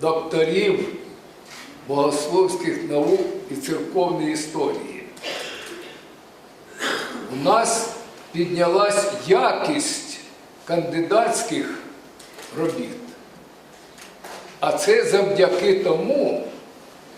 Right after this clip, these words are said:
що краще стали працювати професора і викладачі, стали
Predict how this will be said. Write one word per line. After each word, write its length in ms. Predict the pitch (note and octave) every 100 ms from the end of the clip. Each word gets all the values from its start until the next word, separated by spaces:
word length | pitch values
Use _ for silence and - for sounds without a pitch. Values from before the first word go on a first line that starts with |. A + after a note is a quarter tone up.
| - - - -
що 640 | - - E3 F3 F3 E3+ - - - - - - - - - - -
краще 680 | - F#3 A3 A#3 - A#3 G3
стали 480 | - G3+ G#3 G3
працювати 880 | F#3+ G3 F3+ F3+ E3+ F3+ G3 F#3+ F#3+ - - - - - -
професора 800 | E3 - F3 E3+ F3 E3 F#3
і 180 | F#3 F3+
викладачі, 1040 | E3 D#3+ E3 D#3+ D#3+ F3 - C#3+ - - - - - - - - - - - -
стали 800 | - - F3 F#3+ F#3+ G3+ G3+